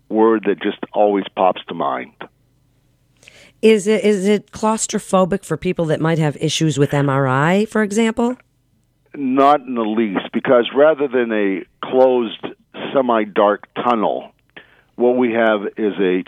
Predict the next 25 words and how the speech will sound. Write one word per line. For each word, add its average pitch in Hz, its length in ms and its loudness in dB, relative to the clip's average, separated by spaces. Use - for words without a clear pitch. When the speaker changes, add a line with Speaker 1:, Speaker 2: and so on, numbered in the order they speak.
Speaker 1:
chamber 113 340 0
that's 101 220 -4
made 107 260 2
out 95 220 2
of 82 80 -8
plexiglass. 85 760 -2
So 104 220 2
it's - 140 -4
a 104 60 0
bright, 113 460 0
clear, 107 560 0
um, 87 640 0
tube. 123 380 -2
Now, 120 320 2
in 127 120 -4
some 147 500 0
setups, 95 340 0
they 110 140 0
usually 107 580 0
bury 101 680 0
hyperbaric 101 540 0
oxygen 98 540 -2
in 90 80 -8
the 80 80 -4
basement. 95 540 -4